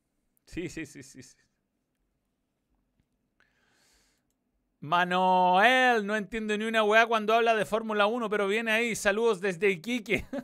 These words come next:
<laughs> Cincuenta lucas, weón. ¡Qué nosc! Gracias, weón.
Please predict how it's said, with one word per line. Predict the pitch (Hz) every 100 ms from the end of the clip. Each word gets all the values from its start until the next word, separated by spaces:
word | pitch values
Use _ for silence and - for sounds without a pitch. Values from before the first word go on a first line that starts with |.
| -
<laughs> | 285 -
Cincuenta | - 190 156 262 302 262 247
lucas, | 254 349 311 202 143
weón. | 120 127 214
¡Qué | - 214 240
nosc! | 302 285 - - - - _ 180 - _ _ -
Gracias, | - 262 - 143 113
weón. | 104